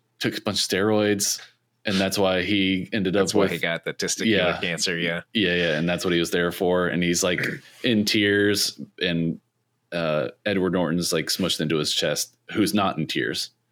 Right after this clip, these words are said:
Speaker 2: Right.
Speaker 1: And he's still narrating at this point, though, right?
Speaker 2: Yes, he is. He's like, "Wait, wait, wait. Let's back up further."
Speaker 1: Okay.
Speaker 2: It's like, "Six months. I couldn't sleep. Inso-, insomnia. Nothing's real. You know,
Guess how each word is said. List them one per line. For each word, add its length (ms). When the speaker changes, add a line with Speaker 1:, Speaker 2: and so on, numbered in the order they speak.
Speaker 2:
Right. 300
Speaker 1:
And 100
he's 120
still 180
narrating 560
at 100
this 160
point, 280
though, 140
right? 80
Speaker 2:
Yes, 200
he 140
is. 240
He's 180
like, 380
"Wait, 280
wait, 140
wait. 220
Let's 140
back 220
up 180
further." 400
Speaker 1:
Okay. 260
Speaker 2:
It's 80
like, 180
"Six 320
months. 240
I 40
couldn't 260
sleep. 340
Inso-, 240
insomnia. 800
Nothing's 400
real. 400
You 100
know, 220